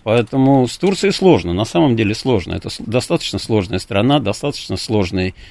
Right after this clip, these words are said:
руководитель этой страны, потому что неоднозначный. М, никто не, э, в России никогда не забудет сбитый самолёт, наш, э, когда, э,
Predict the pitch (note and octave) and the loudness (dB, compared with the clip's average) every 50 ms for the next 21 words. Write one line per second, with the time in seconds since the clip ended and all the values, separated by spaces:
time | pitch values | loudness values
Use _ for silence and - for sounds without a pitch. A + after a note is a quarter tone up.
0 | - _ _ _ _ - A2+ - - A2+ A2 A#2 C3 E3+ D#3 - D#3 D#3 D3+ - | -20 _ _ _ _ -4 -2 2 4 6 6 8 6 6 4 4 4 2 2 2
1 | - C3+ - - - C3+ C3+ C3+ C3+ C3+ C3+ B2+ B2+ B2 B2 A2+ G2 F#2+ - G2+ | 0 -4 -4 0 2 4 4 6 4 4 4 4 4 2 2 0 0 -2 -4 -8
2 | G#2 - - G2+ G2+ G2 - - - F#2+ G2+ G2+ G#2+ G#2+ A2+ - G#2+ A2 A2+ A2 | -10 -6 -4 -2 -2 -2 -2 -2 -2 2 2 2 4 4 4 4 4 4 4 2
3 | G#2+ G#2 - - G2 G2 G2+ G2+ G2+ A2 G#2+ G#2+ G#2+ G#2+ A2 A2 A2+ A#2 A2+ A2+ | 2 0 -2 -4 -4 -4 -4 -4 -2 -2 -2 0 0 0 2 2 2 2 2 2
4 | A#2 - - D3+ D#3+ C3 A2 G#2+ G#2+ - A2+ G#2 - - - - - - - G#2+ | 0 2 4 4 6 6 4 2 0 -2 -4 -4 -4 -4 -6 -6 -8 -4 -2 0
5 | G#2+ G#2+ A2+ - - C3 A#2 G#2 F2+ - A2 A2 B2+ B2+ A2+ F#2 F2 A2 G2 F#2+ | 2 2 2 2 2 2 4 2 2 0 0 0 2 2 2 2 0 -2 -2 0
6 | G#2 G2 F2 F2+ F#2 G#2 F#2+ - - - G2 G2 A2+ C3 D3+ D#3 D3+ - _ _ | -2 -2 -2 -4 -6 -6 -6 -6 -6 -2 0 2 4 4 4 4 2 -2 _ _
7 | _ _ _ _ _ _ _ _ _ _ - - C3 C3 - - - - _ _ | _ _ _ _ _ _ _ _ _ _ -2 0 0 2 2 0 -2 -4 _ _
8 | _ _ - - A#2 A2 G#2+ G#2 G#2 G2+ - A#2 A2 A2+ A#2 A2+ A2 G#2 G#2+ - | _ _ -10 -4 -2 -2 0 0 -2 -2 -2 -2 2 4 4 4 4 4 2 -2
9 | A2+ - F#2+ A2+ A#2 - A2+ A2+ | -4 -4 -4 -4 -4 -4 -4 -6